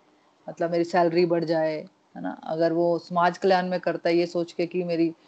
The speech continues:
सर्कमस्टांसेस बदल जाए, है ना, है ना? किसी को देता है तो ये सोचे कि मेरे को वापस में ये ज़्यादा देगा, है ना? तो या फिर किसी ना किसी फल की इच्छा रखता है कि अगर मैं दान दे रहा हूँ कि मेरा स्टेटस बढ़ जाएगा।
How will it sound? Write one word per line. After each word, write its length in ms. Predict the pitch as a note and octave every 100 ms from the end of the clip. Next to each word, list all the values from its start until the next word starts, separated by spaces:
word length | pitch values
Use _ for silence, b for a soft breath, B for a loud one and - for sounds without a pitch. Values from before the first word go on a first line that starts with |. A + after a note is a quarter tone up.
| b b _ - D#3 D#3+ D#3 D#3 D#3 D3+ D3+
सर्कमस्टांसेस 720 | E3 E3+ F#3 F3 F#3 E3+ F#3
बदल 300 | F3 E3 F3
जाए, 220 | D#3+ D#3+ D#3
है 160 | E3
ना, 220 | F#3+ F#3 F3+
है 80 |
ना? 160 | G3+ A3+ -
किसी 200 | F3 F#3
को 100 | E3+
देता 320 | F3 E3+ F3
है 60 |
तो 80 | F3
ये 100 | F3
सोचे 320 | F3 E3+ F3
कि 80 | E3+
मेरे 160 | F3 E3
को 120 | F#3
वापस 380 | F3 E3 E3+ E3+
में 80 | F3
ये 160 | F3
ज़्यादा 380 | E3 E3 E3 E3+
देगा, 580 | E3 E3 E3 D#3 D#3+ E3 E3+
है 60 |
ना? 140 | G3 A#3+ _ b b b _ _
तो 240 | C4+ C4+ -
या 300 | G3+ A3+ A#3
फिर 180 | B3
किसी 260 | A3 A#3 B3+
ना 120 | A#3+
किसी 240 | A3 A3+ A#3
फल 260 | A#3 A#3
की 140 | G3+ G#3+
इच्छा 280 | - G3+
रखता 360 | F3+ E3 _ E3+
है 80 | E3+
कि 120 | G3+
अगर 140 | F3+
मैं 180 | F#3 F#3+
दान 360 | D#3+ E3+ F3 F3+
दे 140 | F3
रहा 120 | E3+
हूँ 320 | E3 E3 E3+ F3
कि 120 | F3+
मेरा 200 | F3+ F3+
स्टेटस 460 | - F3 E3+ F3 E3
बढ़ 160 | E3
जाएगा। 580 | E3 E3 D#3+ D#3+ D#4+